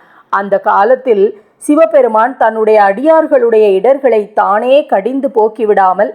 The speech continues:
அதற்கென்றே ஆத்தரைஸ் ஆன ஒரு விக்ன நிவாரண மூர்த்தியை தன்னுடைய பிள்ளையாக பெற்று அந்த பிள்ளை மூலம் நடத்தணும் என்று லீலையாக ஒரு சங்கல்பம் பண்ணினார். உடனே அவர் ஆண் யானையாகி பிடியாய் இருந்த அம்பாளோடு அப்படி ஒரு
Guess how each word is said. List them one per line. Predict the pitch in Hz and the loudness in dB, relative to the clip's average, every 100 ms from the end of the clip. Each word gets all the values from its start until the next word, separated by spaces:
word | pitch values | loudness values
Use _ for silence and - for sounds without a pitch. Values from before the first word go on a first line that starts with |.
| - _ | -10 _
அதற்கென்றே | - 277 330 339 302 240 220 262 - | -2 0 0 0 -2 -2 0 0 2
ஆத்தரைஸ் | 254 285 302 277 262 233 | 0 2 2 2 2 2
ஆன | 214 214 262 | 0 0 0
ஒரு | 233 226 | 0 0
விக்ன | 220 220 190 196 196 | -4 -2 2 2 0
நிவாரண | 214 220 233 233 220 | -2 2 2 4 0
மூர்த்தியை | 202 208 226 226 196 220 | -2 -6 -8 -2 0 0
தன்னுடைய | 240 220 220 214 208 | -2 -4 -2 -2 -2
பிள்ளையாக | 220 240 240 214 208 | -4 0 2 2 0
பெற்று | 202 233 240 254 180 - _ _ | -2 -2 -2 -2 -2 -6 _ _
அந்த | - 254 349 359 | 0 2 2 -2
பிள்ளை | 359 277 285 269 | -2 0 2 2
மூலம் | 240 220 226 294 | 0 0 0 0
நடத்தணும் | 262 240 247 208 226 240 - | 0 0 0 -2 -2 -4 -4
என்று | 220 214 254 | -4 -2 -2
லீலையாக | 240 226 269 269 220 185 185 | -2 0 2 2 2 0 0
ஒரு | 277 277 | 0 0
சங்கல்பம் | 254 226 226 233 226 | -2 0 0 0 -4
பண்ணினார். | 214 202 190 196 220 226 _ _ _ | -4 -4 -2 0 0 -4 _ _ _
உடனே | 208 214 226 233 | 0 2 2 2
அவர் | 262 226 220 - | 2 2 2 2
ஆண் | 214 220 269 269 | 0 2 0 -2
யானையாகி | 214 196 202 196 180 170 175 302 415 _ _ | -2 0 0 -2 -2 -2 -2 -4 -6 _ _
பிடியாய் | 311 311 311 302 302 | -2 2 2 4 2
இருந்த | 254 233 226 | 2 0 2
அம்பாளோடு | 214 190 214 254 233 196 190 196 | 0 0 -2 2 2 0 0 0
அப்படி | - 226 - 254 | 0 0 0 0
ஒரு | 220 214 | 0 2